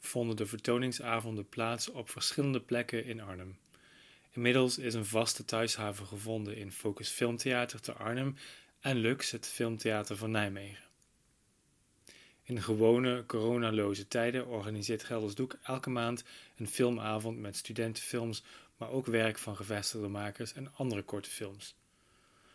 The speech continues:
's Middags zijn er masterclasses en workshops met vakmensen. Op dertig juli hoopt Klaas Arie weer zo'n evenement te kunnen organiseren,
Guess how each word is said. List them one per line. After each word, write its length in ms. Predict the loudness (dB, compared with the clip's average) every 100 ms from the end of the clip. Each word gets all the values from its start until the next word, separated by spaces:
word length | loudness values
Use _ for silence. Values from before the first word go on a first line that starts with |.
| -6
's 140 | 0
Middags 320 | 4 4 4
zijn 160 | 2 2
er 80 | 2
masterclasses 1000 | 0 0 -4 -6 -6 -6 -6 -4 -8 -10 -18 -18
en 160 | -4 2
workshops 520 | 4 4 0 -2 -4
met 180 | -6 -4
vakmensen. 600 | -2 -2 -4 -10 -10 -12 _ _ _ _ _ _ _ _ _ _ _ _ -20 -20 -20 -20 -18 -10
Op 140 | 4
dertig 400 | 4 4 0 0
juli 320 | 4 6 6
hoopt 220 | 4 -2
Klaas 300 | 0 -2 0
Arie 300 | 0 0 0
weer 200 | 4 4
zo'n 220 | 4 2 -2
evenement 580 | -4 -4 -4 -6 -10 -6
te 140 | -6
kunnen 240 | -4 -4
organiseren, 640 | -2 -2 -2 0 0 -2 -6